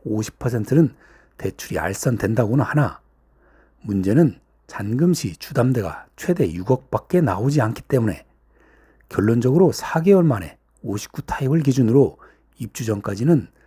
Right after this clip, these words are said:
사억 팔천만 원, 그리고 입주 시에 추가로 오억 이천만 원, 합쳐서 총 십억 원이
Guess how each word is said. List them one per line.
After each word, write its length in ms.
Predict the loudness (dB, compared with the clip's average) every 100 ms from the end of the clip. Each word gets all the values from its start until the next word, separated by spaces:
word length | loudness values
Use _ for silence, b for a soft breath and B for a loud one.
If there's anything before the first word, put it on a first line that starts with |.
| _
사억 360 | -10 -4 -4 -4
팔천만 460 | -6 0 2 2 -2
원, 140 | -14 _ b b b b b _ _
그리고 240 | -8 -4 -4
입주 280 | -4 -2
시에 260 | -2 0 -4 -8
추가로 440 | -16 2 2 4
오억 520 | 2 2 2 2 2 0
이천만 420 | -4 -2 -2 -4
원, 100 | -12 _ _ _ _ _ _ _ _ _
합쳐서 520 | -10 -4 -2 0 0
총 340 | 2 0 0 -6 _ _ _ _ _
십억 480 | -12 -4 2 4
원이 360 | 4 4 2